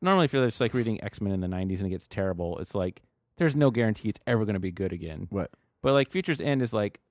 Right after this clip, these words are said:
Speaker 1: we know this is basically a super long series, but we know it has a, a finite
Speaker 2: Right.
Speaker 1: endpoint. So we'll see, just 'cause then, like, if you knew X-Men was gonna wrap up in ten issues and it was terrible, you might be, "Well, I wanna see how it ends."
Speaker 2: Right.
Speaker 1: So there's definitely been more like that.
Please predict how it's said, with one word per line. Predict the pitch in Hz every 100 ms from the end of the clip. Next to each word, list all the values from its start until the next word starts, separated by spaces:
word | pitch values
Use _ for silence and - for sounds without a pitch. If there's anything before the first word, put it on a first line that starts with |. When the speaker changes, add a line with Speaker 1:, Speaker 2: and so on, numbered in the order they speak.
| - _
Speaker 1:
we | 127
know | 117 123
this | 117 120
is | 104 - _ -
basically | 127 135 127 110 104
a | 92
super | - 156 135
long | 110 104
series, | - 180 131
but | 113 -
we | 113
know | 107
it | 98
has | 101
a, | 95 - 101 -
a | 110
finite | - 104 98 -
Speaker 2:
Right. | 107 -
Speaker 1:
endpoint. | 92 82 - _ _ _ _ _ -
So | - - 185 135 123 113
we'll | 117
see, | - 131
just | 117 117 - _ -
'cause | - 123
then, | 147 139
like, | 131 -
if | -
you |
knew | 208
X-Men | 147 131 135
was | 110
gonna | 113
wrap | 101 104 101
up | 98
in | 98
ten | - 101
issues | 107 - 92 90
and | -
it |
was | 78 -
terrible, | 147 131 101
you | 101
might | 98
be, | 101
"Well, | 85 131
I |
wanna | 143 139
see | -
how | 120
it | 92
ends." | 113 92 85 101 123
Speaker 2:
Right. | 113 92 _ _ - -
Speaker 1:
So | - 120
there's | 151
definitely | 202 139 110
been | 107 98 - -
more | 104 104
like | 85 -
that. | 87 87 78